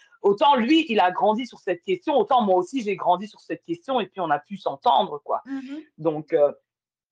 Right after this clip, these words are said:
Speaker 1: donc voilà, si t'as posé problème dans notre relation, certainement à un moment donné, mais on a pu évoluer ensemble, ça, euh, à travers ces questions, quoi. Donc,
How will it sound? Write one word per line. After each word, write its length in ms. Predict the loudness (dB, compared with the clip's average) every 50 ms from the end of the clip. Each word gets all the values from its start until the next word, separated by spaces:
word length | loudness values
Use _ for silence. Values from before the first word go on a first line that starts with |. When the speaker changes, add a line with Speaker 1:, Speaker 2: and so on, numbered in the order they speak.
| _ _ -20 -2 2
Speaker 1:
donc 180 | 2 2 4
voilà, 220 | 4 4 2 2 0
si 120 | -2 0
t'as 200 | 2 4 2 2
posé 340 | 2 2 0 0 0 0 -4
problème 320 | -2 -2 0 2 2 2
dans 140 | 2 2 2
notre 260 | 2 0 -2 -4 -6
relation, 400 | -2 2 2 2 2 0 -6 -8
certainement 640 | -8 0 _ 0 0 2 2 2 2 4 4 4 4
à 20 |
un 40 | 4
moment 260 | 2 0 0 0 0 0
donné, 340 | -2 -2 -2 -2 -4 -4 _ _ _ _ _ _
mais 260 | -2 0 0 0 0 -2 -4 _ _ _ _ _ _ _ _ _ _
on 140 | -2 2 2
a 100 | 2 2
pu 280 | 0 -2 -4 -4 -4 _ _ _
évoluer 720 | 2 2 4 2 2 2 2 2 0 0 0 0 0 -2 -4 _
ensemble, 800 | 2 2 2 2 0 0 0 2 4 4 4 4 2 2 2 0 0 0 -2 -6 _ _ _ _ _ _
ça, 300 | 0 2 2 2 2 2 4
euh, 320 | 4 4 4 4 4 2
à 60 | 0 0
travers 320 | -2 -4 -2 -2 -2 -4 -4
ces 80 | -12 -18
questions, 440 | -18 -18 -20 -18 _ -8 -8 -8 -8
quoi. 220 | -6 -6 -6 -6
Donc, 220 | -6 -12 -18 -18